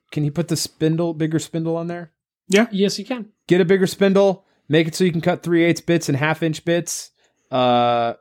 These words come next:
Speaker 1: because they will change your life. Uh, you can run a half inch bit, can get so much stuff done compared to a quarter inch bit. It is unbelievable. It's not twice as fast. I believe the math is six times as fast.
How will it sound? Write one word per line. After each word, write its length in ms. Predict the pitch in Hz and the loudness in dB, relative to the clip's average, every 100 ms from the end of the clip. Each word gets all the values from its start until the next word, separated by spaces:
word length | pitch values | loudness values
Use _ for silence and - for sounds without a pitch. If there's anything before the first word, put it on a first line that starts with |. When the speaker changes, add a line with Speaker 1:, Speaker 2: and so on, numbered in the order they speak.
| _ _ | _ _
Speaker 1:
because 320 | 127 147 135 | -4 0 2
they 140 | 131 147 | 4 2
will 140 | 147 | 2
change 280 | 147 147 143 | 0 0 2
your 100 | 139 | 2
life. 440 | 127 107 92 - - _ | 2 0 -2 -10 -20 _
Uh, 180 | 113 110 110 | -2 -2 0
you 100 | 120 | 0
can 180 | 131 | 0
run 320 | 123 131 127 127 | 2 2 0 -2
a 80 | 113 | -2
half 220 | 143 139 | 0 0
inch 180 | 139 - | -2 0
bit, 240 | 135 - | 0 0
can 120 | 127 117 | -4 -2
get 180 | 110 | -2
so 200 | - 143 151 | -2 0 4
much 160 | 151 | 2
stuff 300 | - 135 127 | 2 0 2
done 260 | 120 113 110 | 2 2 -2
compared 340 | 110 113 113 | -4 -2 0
to 100 | 107 | 0
a 60 | 101 | -2
quarter 320 | - 113 107 | -2 -4 -4
inch 180 | 101 - | -6 -4
bit. 240 | 101 90 - | -4 -4 -4
It 80 | 110 | -4
is 160 | 101 | -4
unbelievable. 800 | - 123 127 113 104 92 90 90 | -4 0 2 2 0 -2 -6 -6
It's 140 | 95 123 | -4 0
not 300 | 135 135 - | 0 -2 0
twice 260 | 147 127 | 0 2
as 80 | 107 | -2
fast. 400 | - 104 101 - - | -2 0 -2 -6 -12
I 60 | 110 | -8
believe 300 | 110 117 120 | -2 0 0
the 80 | 117 | 0
math 240 | 110 104 | -2 -2
is 120 | 107 101 | -4 -4
six 260 | - 110 | -4 -6
times 260 | - 98 92 | -4 -6 -6
as 80 | 85 | -8
fast. 360 | - 90 92 | -8 -8 -12